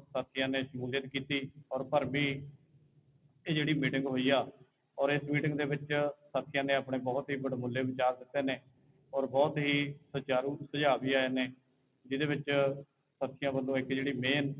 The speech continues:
ਗੱਲ ਆਈ ਸੀ ਕਿ ਅੱਜ ਦਾ ਜਿਹੜਾ, ਅ, ਦਿਨ ਸੀਗਾ ਉਹ ਫ੍ਰੀ ਰੱਖਣਾ ਚਾਹੀਦਾ ਸੀ।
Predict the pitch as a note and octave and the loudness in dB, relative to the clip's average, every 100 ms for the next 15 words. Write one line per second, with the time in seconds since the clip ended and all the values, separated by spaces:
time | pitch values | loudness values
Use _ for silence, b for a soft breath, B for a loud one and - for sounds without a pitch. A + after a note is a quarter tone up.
0 | C#3 B2 C3 B2+ C3 C3 C3+ C3 C3 C3 | -4 -4 -2 -4 -4 -6 -6 -2 -4 -4
1 | - C3+ C3 C3 C#3+ C3+ D3+ D3 D3 - | -10 -8 -6 0 0 2 2 4 2 -4
2 | - C3+ C3 B2+ B2+ C3 C3 C#3 C#3+ C3 | -8 -2 -2 -2 -2 -4 -2 0 2 2
3 | C3 - D3 D#3+ D3+ C3+ C#3 B2+ C3 B2+ | 0 0 2 2 0 -4 -2 -2 -2 -4
4 | B2+ | -6